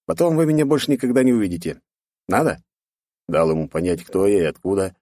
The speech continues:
а судя по его глазам, он все понял. Было бы проще, если бы меня не держали под прицелом все, кому не лень, но я стоял так близко, что они боялись зацепить своего командира.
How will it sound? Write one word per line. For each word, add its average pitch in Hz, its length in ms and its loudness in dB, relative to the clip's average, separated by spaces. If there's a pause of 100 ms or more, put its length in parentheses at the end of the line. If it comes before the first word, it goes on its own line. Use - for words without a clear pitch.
(340)
а 92 100 -4
судя 117 320 0
по 101 80 -4
его 95 220 0
глазам, 92 480 -2
он 92 140 -4
все 113 200 -6
понял. 82 460 -4 (800)
Было 139 240 0
бы 139 140 0
проще, 131 420 -2
если 110 220 -4
бы 95 280 -2
меня 92 380 -4
не 90 140 -4
держали 101 420 -2
под - 180 -12
прицелом 104 520 -2
все, - 200 -4
кому 90 220 -4
не 92 120 -2
лень, 101 300 -2 (520)
но 143 60 -2
я 156 100 0
стоял 131 280 0
так 101 160 -4
близко, 104 360 -2
что - 160 -6
они 92 160 -2
боялись 92 400 0
зацепить 87 400 -6
своего 82 180 -2
командира. 87 560 -4